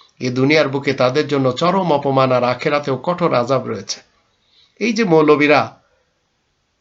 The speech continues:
একটি মেয়েকে এনে সেখানে আবার হাতে নাতে ধরা খেল, কি মনে করেন আল্লাহ নিজের ঘরকে রক্ষা করবেন না? তো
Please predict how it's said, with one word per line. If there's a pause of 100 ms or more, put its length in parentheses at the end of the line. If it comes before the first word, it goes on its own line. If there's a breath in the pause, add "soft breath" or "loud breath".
(260)
একটি
মেয়েকে
এনে
সেখানে
আবার
হাতে
নাতে
ধরা
খেল, (720)
কি
মনে
করেন (220)
আল্লাহ (1800)
নিজের
ঘরকে (800)
রক্ষা
করবেন
না? (1200)
তো